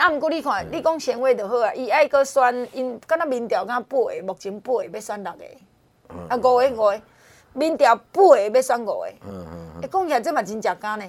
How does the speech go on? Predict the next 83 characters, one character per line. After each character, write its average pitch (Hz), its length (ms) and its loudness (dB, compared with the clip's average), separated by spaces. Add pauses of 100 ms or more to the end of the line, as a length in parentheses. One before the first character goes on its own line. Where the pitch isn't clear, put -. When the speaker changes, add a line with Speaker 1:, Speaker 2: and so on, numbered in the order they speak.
(100)
Speaker 2:
哦， 90 220 -10
嘛 80 180 -10
足 120 120 -8
硬 87 360 -6
呢 85 60 -6 (100)
吼。 78 100 -12
Speaker 1:
足 262 220 -4
硬， 202 200 -8
真 208 120 -10
正 269 120 -6
嘛 214 100 -8
足 247 120 -6
拼。 185 80 -14
Speaker 2:
嘿， 143 140 -12
嘿， 156 60 -16 (200)
嘿。 - 60 -20 (120)
Speaker 1:
啊， 349 120 6
现 247 220 0
任 240 120 -4
的 214 200 2
就 226 120 -10
已 285 60 -4
经 220 160 -6
三 196 260 -6
个 190 100 -12
定 240 160 -6
定， 196 100 -6
啊， 208 60 -2
不， 330 120 -2
现 240 240 -6
任 247 120 -2
的 254 60 -4
三 220 200 -4
个 202 80 -6
我 233 120 2
感 262 100 -8
觉 262 60 -6
还 185 180 -10
好。 196 200 -12 (140)
Speaker 2:
嗯。 - 60 -16 (320)
Speaker 1:
你 370 80 -8
若 359 120 6
讲 311 220 -4
议 359 180 4
会 269 160 2
这 277 140 -6
区 247 420 0
就 202 460 4
真 220 240 -6 (240)
搁 285 100 4
较， 269 200 2 (260)
搁 262 100 -8
较 247 280 0
辛 190 260 -12
苦， 220 160 -2
都 214 140 -4
Speaker 2:
嗯。 - 60 -12 (420)
Speaker 1:
伊 330 160 -2
潭 269 260 -2
子 349 160 -2
大 226 160 4
雅 285 180 -2
新 233 220 -6
港 262 180 2
线 269 200 -6
茫 220 320 -2
茫。 196 260 -2
Speaker 2:
嗯。 - 320 -12 (500)
Speaker 1:
啊， 381 120 6
你 392 80 2
讲 392 280 -2
这 359 160 -2
个 285 140 8
士 269 180 -2
林 240 160 0
北 320 140 6
投 254 180 2
算 269 220 -6
较 285 140 -2
集 196 340 -14
中 220 320 0
一 196 60 -6
点。 - 240 -8